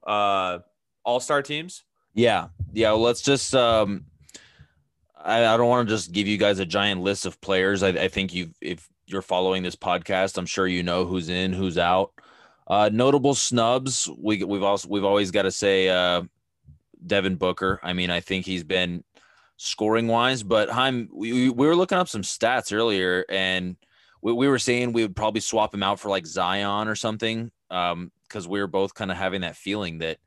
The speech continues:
Speaker 2: Zion's not as big as a, of a contributor, but the stats tell us different. Do you still have those pulled up?
Speaker 1: Yeah, so I pulled up a bunch of stats. I, Zion was the name that jumped out to me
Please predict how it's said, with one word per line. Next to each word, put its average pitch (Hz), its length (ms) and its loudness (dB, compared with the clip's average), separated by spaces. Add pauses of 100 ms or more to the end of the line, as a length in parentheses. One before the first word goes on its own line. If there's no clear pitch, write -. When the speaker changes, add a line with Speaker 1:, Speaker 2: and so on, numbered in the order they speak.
(320)
Speaker 2:
Zion's 113 400 -2
not 107 120 0
as 90 100 -8
big 101 180 -4
as 95 140 -6
a, 90 240 -4
of 92 140 -4
a 87 40 -12
contributor, 92 640 -4
but 87 260 -2 (180)
the 90 100 -10
stats - 380 -4
tell 113 200 -2
us 85 120 -4
different. 87 420 -6
Do 90 60 -10
you 104 100 -8
still 104 180 -4
have 95 160 -2
those 104 160 -6
pulled 104 220 -4
up? 92 200 -2 (720)
Speaker 1:
Yeah, 139 320 -2
so 143 560 -4
I 127 100 -4
pulled 185 240 -6
up 180 120 -6
a 139 40 -10
bunch 127 300 -10
of 117 60 -16
stats. 117 540 -4
I, 127 260 -2
Zion 139 560 -4
was 117 120 -16
the 123 80 -12
name 113 240 -8
that - 140 -16
jumped 117 320 -10
out 113 280 -4
to 104 80 -20
me 104 420 -10